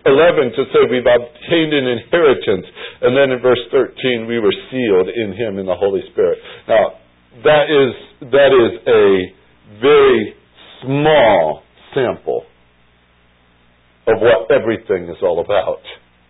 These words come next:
It's a very small sample of such a thing. But we have that, you see. We have that. We're not earning that. It doesn't come to us if we, if we've done enough to,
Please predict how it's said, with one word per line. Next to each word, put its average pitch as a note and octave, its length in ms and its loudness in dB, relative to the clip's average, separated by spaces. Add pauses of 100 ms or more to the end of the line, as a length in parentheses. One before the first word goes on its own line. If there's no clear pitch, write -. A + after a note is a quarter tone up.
(1300)
It's C#3 140 -2
a A#2+ 180 0
very C#3 500 2
small C3 380 0
sample G2 400 -4
of D#2+ 60 -8 (100)
such G2+ 200 -6
a F#2 140 -8
thing. D#2+ 240 -14 (960)
But C3 140 4
we C#3+ 180 -2
have F3+ 320 2
that, F#2+ 300 0
you A2+ 100 -8 (100)
see. F2+ 300 -6 (1160)
We C3 100 0 (100)
have D#3 300 2
that. F2 240 -2 (720)
We're D#3 160 2
not F#3 240 0
earning D#3+ 380 2
that. E2+ 340 0 (880)
It F3 160 2
doesn't G#3 320 2
come G#3 320 0
to F3 60 4 (100)
us A2 140 2 (180)
if - 80 -4
we, C#3 240 2 (320)
if D3+ 160 2
we've D3 240 0
done F#3+ 200 4 (200)
enough E3 400 2 (240)
to, C3 320 2